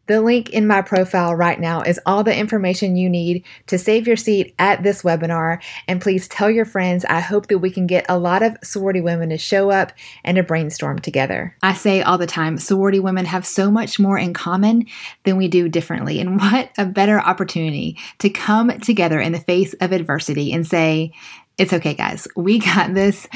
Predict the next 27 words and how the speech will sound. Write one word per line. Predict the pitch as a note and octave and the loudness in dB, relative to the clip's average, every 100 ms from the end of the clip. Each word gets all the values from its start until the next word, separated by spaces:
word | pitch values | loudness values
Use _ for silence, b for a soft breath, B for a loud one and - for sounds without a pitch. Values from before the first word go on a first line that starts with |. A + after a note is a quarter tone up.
| B | B
We, | - G#3 G#3+ A3 | -2 2 2 0
incredible | F#3+ F#3 - G#3 A3 A3+ - | -4 -4 2 2 2 0 -2
things | G3 F3+ E3 | -2 -2 -2
are | E3+ | -4
gonna | F3 | -4
happen | E3+ E3 E3+ E3 | -2 -2 -2 -2
in | F#3 F3+ | -2 0
our | F3+ | 0
sisterhood, | E3 D#3+ D3 D3 D3 B B B | -2 -2 -2 -2 -4 B B B
in | G3 F#3+ | 0 2
our | E3 E3 | 2 0
world. | D#3 D3 D3 | 0 -2 -2
And | F3+ F3 | -4 -4
we're | F#3+ | 0
gonna | G3+ G3 | 2 2
look | F#3 F3+ | -2 0
back | D#3+ D3+ | -2 -2
saying, | D3+ F3 D#3 D3 - | -4 -4 -4 -6 -6
'These | F3 G3 A#3+ B3+ B3+ - - | -2 2 4 4 2 0 -8
were | - F#3+ G3 | 0 2 4
the | |
days | F3 - - - - | 2 2 -2 -4 -4
when | F#3+ F#3+ | -2 -2
sorority | D#3+ G3 F#3 F#3+ G#3+ | 0 0 2 2 2
women | G3+ E3 E3 E3 | 0 0 -2 -4
truly | - - A#3+ B3 B3 B3+ C4 A#3 | -2 0 0 2 2 2 0 0
decided | A3 A3 G#3+ D#3 C#3 C#3 D#3 | 0 0 0 0 0 -4 -4